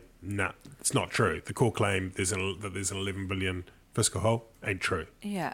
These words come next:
Speaker 2: it was a very well-tossed grenade. And the thing is that despite all of those people coming out and saying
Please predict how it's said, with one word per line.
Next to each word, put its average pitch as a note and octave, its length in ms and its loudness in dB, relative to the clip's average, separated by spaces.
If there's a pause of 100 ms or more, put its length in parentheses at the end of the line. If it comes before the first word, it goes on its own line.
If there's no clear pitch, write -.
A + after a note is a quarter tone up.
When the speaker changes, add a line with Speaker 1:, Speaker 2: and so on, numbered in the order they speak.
(140)
Speaker 2:
it F3+ 140 2
was F3+ 260 0
a F#3+ 60 0
very F3+ 480 2
well-tossed E3 1040 0
grenade. D#3 640 2
And F3 160 6
the F3 60 4
thing F#3 280 4
is E3+ 220 4
that E3+ 260 4 (380)
despite G3 640 4
all E3 220 2
of D3+ 200 0
those D3+ 360 2 (300)
people D#3+ 360 4
coming D3+ 460 0
out D#3 180 4
and D#3 180 0
saying D3+ 560 2